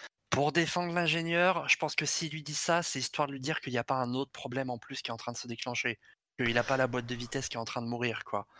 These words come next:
Mais, euh, c'est vrai que quand on les écoute à la radio, et en plus, 'fin,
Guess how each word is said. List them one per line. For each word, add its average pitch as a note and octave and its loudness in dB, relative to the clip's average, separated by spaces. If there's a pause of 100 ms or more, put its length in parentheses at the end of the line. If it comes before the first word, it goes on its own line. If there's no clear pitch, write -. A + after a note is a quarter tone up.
(120)
Mais, C#3 6
euh, C3 6
c'est - 0
vrai F3+ 4
que F3 -6
quand D#3+ -4
on C#3+ -4
les C3+ 0
écoute G3+ -6
à F#3 4
la D#3+ 4
radio, D#3+ 2
et C3+ 2
en C#3+ 2
plus, F#3 -4
'fin, D3 2